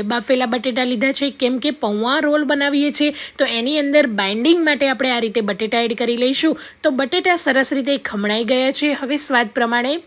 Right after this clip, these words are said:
મીઠું એડ કરી લઈશું અને અહીંયા મેં તીખા લીલા બે મરચાં કટિંગ કરીને લીધેલા છે. જો તમે અહીંયા તીખું જેટલું ખાવાનું પસંદ કરતા હોય એટલા લઈ શકો છો. તમારા બાળકો સ્પાઇસી ના ખાતા હોય તો તમે એક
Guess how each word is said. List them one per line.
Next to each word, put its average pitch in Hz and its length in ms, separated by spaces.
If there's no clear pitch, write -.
મીઠું 196 340
એડ 180 180
કરી 190 260
લઈશું 202 340
અને 254 80
અહીંયા 254 380
મેં 320 240
તીખા 359 400
લીલા 277 260
બે 220 80
મરચાં 311 360
કટિંગ 220 340
કરીને 208 320
લીધેલા 196 400
છે. 202 100
જો 247 140
તમે 269 280
અહીંયા 240 400
તીખું 208 380
જેટલું 247 340
ખાવાનું 262 380
પસંદ 247 340
કરતા 220 300
હોય 208 120
એટલા 202 220
લઈ 202 180
શકો 240 300
છો. 247 100
તમારા 247 420
બાળકો 240 420
સ્પાઇસી 220 500
ના 196 160
ખાતા 254 320
હોય 247 180
તો 233 120
તમે 233 180
એક 359 140